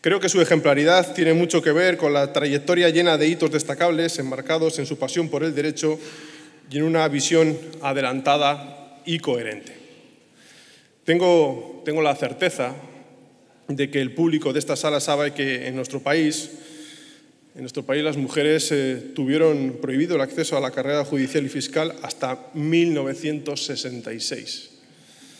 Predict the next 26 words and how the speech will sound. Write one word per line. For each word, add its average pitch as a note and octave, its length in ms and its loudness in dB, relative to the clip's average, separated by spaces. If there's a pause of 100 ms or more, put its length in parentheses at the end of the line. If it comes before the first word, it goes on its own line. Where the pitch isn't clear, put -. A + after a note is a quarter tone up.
(520)
Por D3 160 2
tanto, F3 380 4
en E3 80 8
este F3 300 4
corto E3+ 520 4
periodo E3 560 8
de C#3 140 2
tiempo, D#3 380 0
desde C3 260 -4
entonces, E3 680 -4
de A#2+ 80 -12
tan A#2 160 -8
solo C3 460 -2 (480)
unas, C3 460 -4
eh, A2+ 360 -4
décadas, B2+ 540 -4 (360)
las D3 140 2
mujeres, F#3 880 2
lo C#3+ 80 -8
decía C3+ 300 0
don C#3+ 160 2
Antonio, D3+ 360 0
han D3+ 120 0
dado D3 240 0
pasos D3 240 0
significativos C3+ 920 -2